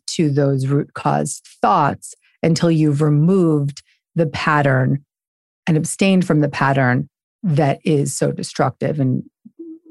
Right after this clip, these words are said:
ultimately killing you. So the abstinence is the first step, but that abstinence without the spiritual practice, without the,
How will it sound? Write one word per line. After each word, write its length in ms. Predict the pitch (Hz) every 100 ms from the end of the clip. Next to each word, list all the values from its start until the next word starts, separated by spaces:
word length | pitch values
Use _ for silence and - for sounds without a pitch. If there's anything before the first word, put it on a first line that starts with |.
| -
ultimately 460 | 196 185 175 - 180
killing 480 | - 185 160 127
you. 140 | 101 - - _ _ _ - - - _ - -
So 560 | - 208 180 160 233 _ _ -
the 100 | 202
abstinence 680 | 190 214 220 233 202 180 165
is 140 | 147
the 80 | 151
first 340 | - 151 -
step, 400 | - 113 208 - -
but 300 | 175 151 - _ _ _ _ _ -
that 240 | 180 165
abstinence 640 | 165 175 - 180 160 -
without 480 | 165 156 156 151 -
the 80 | 180
spiritual 580 | - - 156 147 - 147
practice, 480 | - 185 185 147 147
without 400 | 139 143 147 -
the, 180 | 156